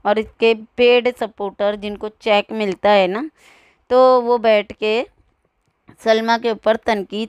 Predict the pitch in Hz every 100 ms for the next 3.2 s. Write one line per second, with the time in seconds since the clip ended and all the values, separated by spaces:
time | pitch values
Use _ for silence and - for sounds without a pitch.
0 | - 247 240 262 254 - 226 - 214 202
1 | 196 196 180 - 185 170 - 165 - _
2 | _ _ _ - 196 208 - 233 214 190
3 | 185